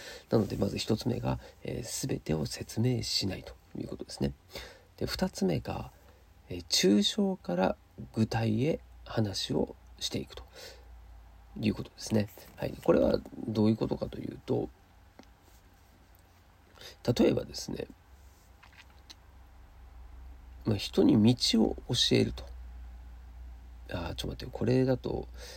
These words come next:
澤まどかさんのパクリになっちゃうから、ちょっと変えようかな。うん、じゃあ、えー、ある人にですね、えー、オセロ、リバーシですね。これを教えるっていう風になっ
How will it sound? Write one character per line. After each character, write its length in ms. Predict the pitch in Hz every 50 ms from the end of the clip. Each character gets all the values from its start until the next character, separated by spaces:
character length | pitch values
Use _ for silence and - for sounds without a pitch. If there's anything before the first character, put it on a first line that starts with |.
| - -
澤 280 | - - - 139 123 95
ま 140 | 90 95
ど 100 | 95 -
か 100 | - -
さ 140 | - - -
ん 60 | -
の 60 | - 123
パ 140 | - - -
ク 120 | - - 127
リ 100 | 127 117
に 60 | 110
な 80 | -
っ 40 | -
ち 120 | - - -
ゃ 40 |
う 20 | -
か 140 | - - -
ら、 200 | - - - - - - - - - - - - -
ち 60 | -
ょ 20 | -
っ 40 | -
と 80 | - -
変 120 | - - -
え 20 |
よ 80 | - -
う 40 | -
か 60 | -
な。 100 | 58 - - - - - - - - - - -
う 40 | 127 104 95 98 98
ん、 40 | -
じ 100 | - -
ゃ 40 | -
あ、 220 | 98 101 - 113 - - - - - - - -
え 320 | - - - 50 - - -
ー、 1120 | - - - - - - - - - - - - - - - - - - - - - 185
あ 60 | 208
る 80 | 202 -
人 200 | - - - -
に 100 | - -
で 80 | - -
す 140 | - -
ね、 180 | - - - - - - - - - - - - - -
え 100 | - -
ー、 20 | -
オ 160 | - - 226
セ 220 | 226 - 285 285
ロ、 120 | - - - - - - - - - - -
リ 160 | - 107 131
バ 100 | - -
ー 120 | 226 202 135
シ 160 | - - -
で 60 | -
す 100 | - -
ね。 160 | - - - - - - - -
こ 140 | - - 147
れ 100 | 214 240
を 160 | 254 - - -
教 60 | - 135 127 - - 151
え 160 | 147 147 143
る 180 | 143 151 -
っ 1040 | - - - - - - - - - - - - - - - - - - - - -
て 100 | - 160
い 100 | 180 175
う 40 | 165
風 240 | - - 196 190
に 180 | 123 98 92 90
な 160 | 90 98 113
っ 40 | 127